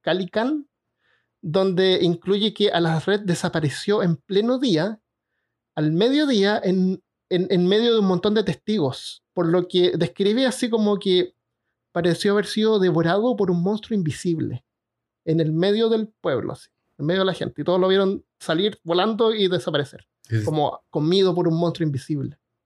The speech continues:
Speaker 2: Qué extraño.
Speaker 1: El nombre de este libro original era Al-Asif, pero dice que hay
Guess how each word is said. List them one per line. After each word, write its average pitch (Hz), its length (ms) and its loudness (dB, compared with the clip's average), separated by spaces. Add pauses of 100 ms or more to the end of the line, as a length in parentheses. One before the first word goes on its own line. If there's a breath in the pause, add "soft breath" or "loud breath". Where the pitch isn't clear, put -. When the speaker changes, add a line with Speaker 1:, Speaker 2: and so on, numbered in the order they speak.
(140)
Speaker 2:
Qué - 120 -4
extraño. 101 680 -6 (680)
Speaker 1:
El 170 180 2
nombre 214 300 2
de 254 60 2
este 247 180 -4
libro 247 240 0
original 233 440 0
era 208 200 2
Al-Asif, - 840 -4 (1120)
pero 175 520 2
dice 190 300 0
que 196 100 0
hay 185 240 0